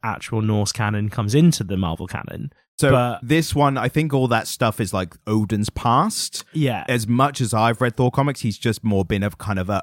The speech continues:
Speaker 2: overbearing, distant, stern, like, stern but fair, maybe not that fair, father type.
Speaker 1: Like a capricious god.
Speaker 2: Yes.
Speaker 1: Yeah, he, I mean, and, and, th-, and Odin's always a bit of a capricious fellow. Um,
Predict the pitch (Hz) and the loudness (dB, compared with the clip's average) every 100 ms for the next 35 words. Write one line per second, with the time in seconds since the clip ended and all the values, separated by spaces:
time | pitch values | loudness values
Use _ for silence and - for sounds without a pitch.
0 | - 101 98 92 85 95 92 92 90 90 | -2 -2 -2 -2 -2 -2 0 -2 -4 -6
1 | 90 - 87 80 _ _ _ - - 160 | -10 -6 -6 -6 _ _ _ -12 -2 2
2 | 135 113 104 123 104 - - _ - - | 2 0 -2 -6 -6 -10 -20 _ -8 0
3 | 165 147 139 120 - 127 113 107 98 - | 2 4 2 -2 -2 0 2 2 -2 -2
4 | 175 139 131 117 98 - 95 87 80 _ | 0 2 2 0 -4 -2 -2 -2 -4 _
5 | - 104 85 73 - 160 147 139 143 143 | -2 0 0 -6 -6 2 2 4 2 2
6 | - 135 117 - 110 - - - - - | 2 2 2 0 -4 -4 -8 -12 -14 -6
7 | 123 98 - - 123 95 101 131 123 143 | -4 -4 -4 0 0 0 0 2 2 4
8 | 160 156 156 160 170 165 - 185 190 185 | 2 2 0 0 0 0 0 0 -2 2
9 | 208 180 139 135 117 104 87 101 - 101 | 2 2 2 0 0 -4 -8 -8 -10 -8
10 | 110 95 104 - 92 - - - _ - | -8 -6 -8 -6 -8 -8 -14 -18 _ -4
11 | 160 170 175 180 165 | 2 4 4 0 -6